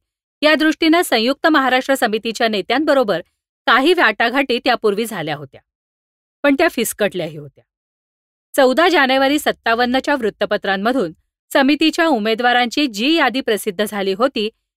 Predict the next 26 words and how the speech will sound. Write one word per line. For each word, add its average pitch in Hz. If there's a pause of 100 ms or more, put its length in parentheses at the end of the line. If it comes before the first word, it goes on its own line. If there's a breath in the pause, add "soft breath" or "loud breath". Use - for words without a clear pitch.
(120)
तिच्यामध्ये 311
रामभाऊंच्या 285
नावाचा 185
समावेशही 165
नव्हता. 147 (1040)
पण 359
त्यानंतरच्या 294
दहा 214
बारा 294
दिवसात 320
चक्र 214
फिरली 254 (340)
आणि 302
रामभाऊंनी 269
मावळातून 233
निवडणूक 220
लढवावी 214
असं 185
ठरलं. 135 (1400)
रामभाऊ 277
ती 381
निवडणूक 285
लढवायला 247
फारसे 185
उत्सुक 165
नव्हते. 139